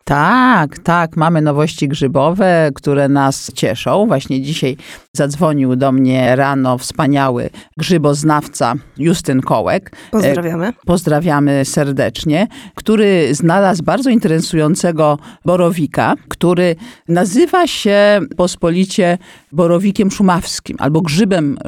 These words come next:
Speaker 1: szumawskim. Co ciekawe, jest to grzyb, który został po prostu opisany jako nowy dla nauki w dwa tysiące piętnastym roku,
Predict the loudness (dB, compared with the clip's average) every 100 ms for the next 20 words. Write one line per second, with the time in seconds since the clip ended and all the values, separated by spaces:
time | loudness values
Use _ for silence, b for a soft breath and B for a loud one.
0 | -6 0 2 2 -2 -8 -4 -2 -2 B
1 | B B -4 0 0 2 2 2 2 2
2 | 2 2 0 0 0 0 0 2 2 2
3 | 0 0 0 2 0 2 2 2 0 -2
4 | 0 0 B B -8 -4 -2 -2 0 2
5 | 4 4 4 2 0 0 2 2 2 2
6 | 2 2 2 2 2 0 0 0 0 -2
7 | -2 0 2 2 2 0 B B _ -2
8 | 0 0 0 0 0 2 2 0 -8